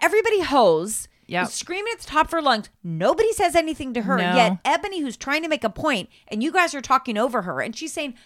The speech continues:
Speaker 1: "Please just listen to me." She's being called angry.
Speaker 2: And a valid point, I might add.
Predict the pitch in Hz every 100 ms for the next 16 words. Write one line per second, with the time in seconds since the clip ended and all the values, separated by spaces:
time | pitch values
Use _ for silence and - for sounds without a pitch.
0 | _ - 294 311 415 392 285 - 269 349
1 | 277 226 208 156 170 - _ _ - 330
2 | 403 370 403 359 - 269 254 262 226 _
3 | _ - 180 165 131 110 165 240 254 208
4 | 208 269 349 202 - 190 165 151 180 180
5 | 160 156 151 147 135 180